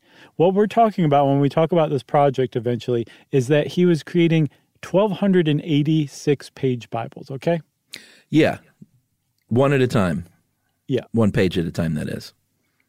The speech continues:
Speaker 2: So, which we'll figure in here in a second.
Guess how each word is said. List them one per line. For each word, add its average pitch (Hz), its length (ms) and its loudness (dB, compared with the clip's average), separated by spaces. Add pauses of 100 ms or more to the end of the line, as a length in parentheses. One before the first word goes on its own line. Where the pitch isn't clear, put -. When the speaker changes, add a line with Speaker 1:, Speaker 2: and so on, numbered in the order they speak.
(520)
Speaker 2:
So, 127 280 4
which 117 260 2
we'll 110 140 2
figure 104 280 2
in 92 140 2
here 95 140 0
in 87 80 -2
a 82 40 -6
second. - 380 -6